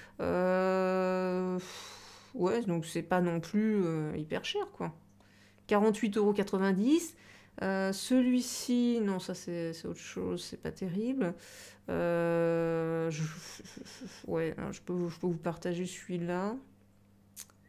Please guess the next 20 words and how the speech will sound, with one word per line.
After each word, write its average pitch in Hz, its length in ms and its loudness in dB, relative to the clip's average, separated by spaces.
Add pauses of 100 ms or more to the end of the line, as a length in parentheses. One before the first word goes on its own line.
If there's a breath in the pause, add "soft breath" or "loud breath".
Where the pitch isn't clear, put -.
(340 soft breath)
Hop, - 440 -6
je - 60 -8
l'ai 165 80 0
perdu. 156 580 -2 (320)
Où 170 60 -4
est-il ? 160 500 -4 (1080 loud breath)
Alors, 165 240 2
sachant 226 340 6
que 262 120 4
moi, 208 200 8
j'utilise 208 500 4
systématiquement 220 1080 4
une 180 100 6
électrovanne. 175 800 2 (1600 soft breath)
Ah, 151 180 -6 (100)
j'ai - 80 -10
perdu 165 320 -2
le 165 80 -2
lien. 160 220 -4 (2000 soft breath)
Hop. - 280 -4